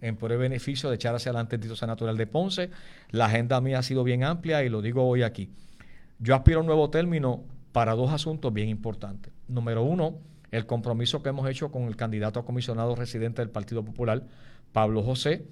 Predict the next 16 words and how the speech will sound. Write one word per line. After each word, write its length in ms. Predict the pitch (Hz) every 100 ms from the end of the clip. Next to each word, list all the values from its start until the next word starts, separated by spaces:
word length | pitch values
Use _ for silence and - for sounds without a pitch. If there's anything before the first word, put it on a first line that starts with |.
| - - - 113
de 160 | 123
que 80 | 123
existiendo 480 | 123 127 123 139 156
fondos 340 | 156 156 156
federales 460 | 156 135 131 143 147
en 80 | 135
el 140 | 135
Congreso, 480 | 127 117 131 139 -
que 100 | 113
ya 80 | 113
ha 40 |
tenido 220 | 127 127 131
la 100 | 117
oportunidad 640 | 113 123 110 117 113 131
en 80 | 113
do-, 160 | 110